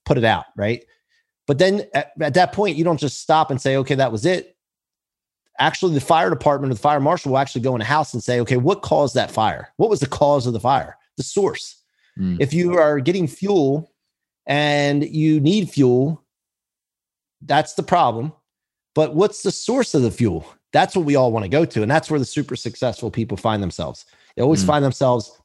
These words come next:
Speaker 1: looking for the source.
Speaker 2: Yeah, hundred percent. With what you're, what you're working on right now, you've got the show, you've got, uh, the book.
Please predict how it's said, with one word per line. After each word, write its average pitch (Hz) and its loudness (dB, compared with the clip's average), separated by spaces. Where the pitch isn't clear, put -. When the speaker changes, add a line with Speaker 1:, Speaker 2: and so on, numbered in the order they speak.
Speaker 1:
looking 127 0
for 123 -4
the 107 -4
source. - -8
Speaker 2:
Yeah, 87 -8
hundred 113 -6
percent. 95 -8
With 160 0
what 175 0
you're, 185 2
what 147 -2
you're 170 0
working 151 0
on 131 0
right 120 0
now, 123 2
you've 120 -2
got - -4
the 107 -4
show, 123 0
you've 113 -6
got, - -2
uh, 104 -2
the 107 -8
book. 127 -2